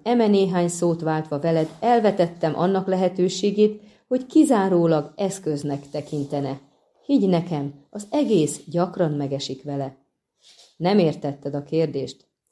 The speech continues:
Tévedsz. Megértettem. De szándékosan beszélek kizárólag Jenna érzéseiről,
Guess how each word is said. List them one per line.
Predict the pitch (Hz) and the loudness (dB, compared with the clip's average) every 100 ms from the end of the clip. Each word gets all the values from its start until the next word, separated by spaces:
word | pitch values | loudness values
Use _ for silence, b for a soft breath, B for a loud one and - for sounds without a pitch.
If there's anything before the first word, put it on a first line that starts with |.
| _ _ - | _ _ 0
Tévedsz. | 285 196 147 - - - _ _ _ _ | 4 4 2 -4 -12 -20 _ _ _ _
Megértettem. | - 165 220 202 - 139 - - 127 139 _ _ _ - | -6 -2 0 0 0 -6 -8 -10 -10 -12 _ _ _ -2
De | 262 | 0
szándékosan | 262 277 214 175 165 160 165 156 | 2 2 4 2 2 -2 -4 -2
beszélek | 180 185 180 170 170 | -2 0 0 2 0
kizárólag | - 294 247 208 190 170 151 147 - | 0 0 2 2 2 4 2 0 -6
Jenna | 156 202 156 147 131 - | 0 0 2 -2 -4 -8
érzéseiről, | 156 143 151 143 - 143 143 143 143 | -8 -6 -4 -6 -4 -2 0 -2 -4